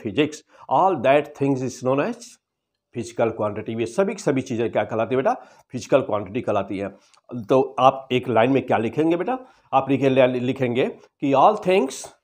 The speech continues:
ना बेटा, देखिए, all things which can be expressed on the basis of the law of the physics, यानी कि वो सभी की सभी चीज़ें जिनको हम फिजिक्स की लॉ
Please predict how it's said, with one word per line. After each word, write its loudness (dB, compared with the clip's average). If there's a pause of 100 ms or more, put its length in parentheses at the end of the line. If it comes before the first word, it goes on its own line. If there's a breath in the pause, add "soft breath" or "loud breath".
ना -2
बेटा, -2
देखिए, -2 (140)
all 6
things 0 (300 soft breath)
which -6
can 2
be 4 (120)
expressed -4 (960)
on 2
the 6
basis -2
of 4
the 4
law 6
of -4
the 2
physics, -4 (300)
यानी 0
कि 0
वो 4
सभी -2
की -4
सभी 0
चीज़ें -2
जिनको 0
हम 0 (520 loud breath)
फिजिक्स -2
की 2
लॉ 4